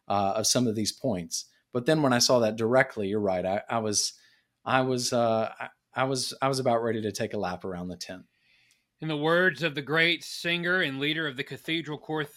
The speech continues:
Speaker 2: Quartet, George Younce, Jesse almost had himself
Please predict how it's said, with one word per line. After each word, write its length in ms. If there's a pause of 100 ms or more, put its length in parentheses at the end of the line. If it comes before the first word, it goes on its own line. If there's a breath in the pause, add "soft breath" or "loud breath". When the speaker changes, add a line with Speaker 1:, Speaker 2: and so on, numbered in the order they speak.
(220)
Speaker 2:
Quartet, 640 (440 loud breath)
George 260
Younce, 640 (640)
Jesse 380
almost 400
had 160
himself 640